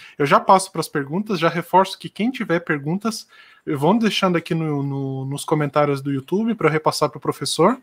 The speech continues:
mas primeiro eu vou colocar aqui o link do formulário pra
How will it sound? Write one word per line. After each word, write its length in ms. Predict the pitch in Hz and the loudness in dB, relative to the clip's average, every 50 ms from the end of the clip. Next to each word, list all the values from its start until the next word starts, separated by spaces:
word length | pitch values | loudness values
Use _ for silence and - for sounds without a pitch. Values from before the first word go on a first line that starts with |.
| _ _ - - - - - - - - | _ _ -20 -20 -18 -18 -18 -18 -10 0
mas 160 | - 165 165 - | 2 2 2 2
primeiro 400 | - 185 185 175 175 196 226 233 | 2 4 6 8 8 8 8 6
eu 40 | |
vou 120 | 208 226 226 | 6 4 2
colocar 440 | - 226 214 202 185 - - 190 175 | 2 4 4 4 2 4 4 2 2
aqui 420 | 170 - - - 202 226 196 - - | 2 2 0 0 2 2 2 0 -2
o 100 | 185 151 | -4 -4
link 560 | 151 147 160 190 240 277 262 269 - - 131 - _ _ _ - - - - - - _ _ | -2 0 2 4 4 4 4 2 -2 -6 -6 -8 _ _ _ -20 -20 -20 -20 -20 -20 _ _
do 200 | - 156 156 196 | 0 4 4 6
formulário 760 | 190 - - 196 190 190 175 165 151 151 151 160 170 202 226 220 | 6 6 6 6 6 6 6 6 6 6 6 6 6 4 2 0
pra 880 | - - - 185 180 185 196 196 202 202 202 202 196 196 190 180 165 | -2 2 4 6 8 8 8 8 8 8 10 10 8 8 6 4 2